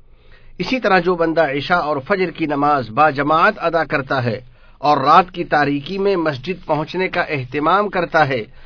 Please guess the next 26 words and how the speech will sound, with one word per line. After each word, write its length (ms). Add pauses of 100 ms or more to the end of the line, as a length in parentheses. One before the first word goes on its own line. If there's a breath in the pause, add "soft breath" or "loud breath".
(180 soft breath)
تو 80
قیامت 500
کے 120
دن 200
اللہ 240
تعالیٰ 320
اس 120
کو 160
کامل 540
اور 120
مکمل 640
نور 440
عطا 260
فرمائے 440
گا۔ 120 (840 soft breath)
سرور 440
عالم 320
صلی 200
اللہ 340
علیہ 360
وسلم 460
کی 240
یہ 60
بشارت 520
ملاحظہ 520
فرمائیں، 420